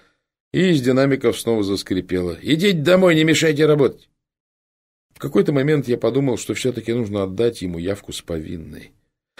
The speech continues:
Тогда бы я точно привлёк его внимание. Тогда бы меня стали слушать. Впрочем, я уже понял,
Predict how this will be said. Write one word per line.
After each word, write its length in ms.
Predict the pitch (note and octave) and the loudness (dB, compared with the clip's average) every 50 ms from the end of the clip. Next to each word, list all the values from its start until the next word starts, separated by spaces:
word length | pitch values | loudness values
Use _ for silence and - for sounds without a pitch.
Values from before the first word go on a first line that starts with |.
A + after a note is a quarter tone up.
| - - _ | -20 -20 _
Тогда 280 | - - B2 C#3+ D#3 D3 | -2 -2 4 4 4 6
бы 100 | C3+ C3 | 6 6
я 100 | C3+ B2 | 4 4
точно 440 | B2+ - D3+ C#3+ D3 - - - D#2 | 2 0 -2 -2 -2 -6 -8 -8 -10
привлёк 500 | - - - G2+ F#2+ E2 F#2 F2+ E2+ - | -8 -2 0 0 0 2 0 0 -2 -2
его 260 | - F#2+ F2 F2 F2 | -4 -4 -2 -2 -4
внимание. 600 | D#2+ E2+ F2 F2 E2 D#2+ E2 - - - - - - _ _ _ _ _ _ _ | -4 -6 -8 -8 -8 -10 -12 -14 -16 -18 -20 -20 -20 _ _ _ _ _ _ _
Тогда 360 | A#2+ A#2 A#2 A2 G#2 B2 B2 | 0 0 2 4 2 2 2
бы 140 | A#2+ A#2+ A2+ | 4 2 0
меня 340 | G2+ G2 F#2 F#2 G2+ G2+ F#2+ | 2 0 -2 0 -2 -2 -2
стали 340 | - - - G2 F#2+ F2 E2 | -4 -4 -2 -2 -2 -2 -2
слушать. 880 | D#2+ - - E2+ F2+ G2+ A#2+ - - - - - - - - - - _ _ _ _ _ _ _ _ _ _ _ _ _ _ _ _ _ | -6 -8 -10 -8 -8 -8 -8 -10 -12 -14 -16 -18 -18 -18 -18 -20 -20 _ _ _ _ _ _ _ _ _ _ _ _ _ _ _ _ _
Впрочем, 400 | - - E3 F3+ F3+ - C#3+ B2+ | -4 -2 -2 0 0 -2 -2 0
я 140 | C3 C#3+ D3 | 2 2 4
уже 240 | C#3 B2+ B2 C3+ | 2 2 2 0
понял, 460 | C3 - - D3+ C3+ G2+ E2+ B1+ - | -2 0 -2 -2 -2 -2 -6 -14 -18